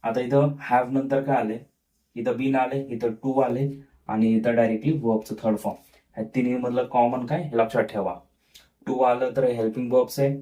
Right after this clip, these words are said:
नंतर have, नंतर been आलं आणि व्हर्बचं फर्स्ट फॉर्म आलं, तर हे समजा कंटिन्युअस परफेक्ट फ्युचर टेन्स आहे. आणि will have नंतर डायरेक्टली व्हर्बचं थर्ड फॉर्म आलं, तर परफेक्ट फ्युचर टेन्स आहे. हे नेहमी तुमचं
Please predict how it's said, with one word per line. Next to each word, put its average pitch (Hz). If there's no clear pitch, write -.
नंतर 117
have, 120
नंतर 120
been 120
आलं 123
आणि 110
व्हर्बचं 113
फर्स्ट 123
फॉर्म 123
आलं, 117
तर 107
हे 107
समजा 110
कंटिन्युअस 113
परफेक्ट 117
फ्युचर 117
टेन्स 120
आहे. 139
आणि 110
will 120
have 120
नंतर 117
डायरेक्टली 110
व्हर्बचं 113
थर्ड 117
फॉर्म 120
आलं, 127
तर 110
परफेक्ट 113
फ्युचर 113
टेन्स 107
आहे. 104
हे 120
नेहमी 135
तुमचं 131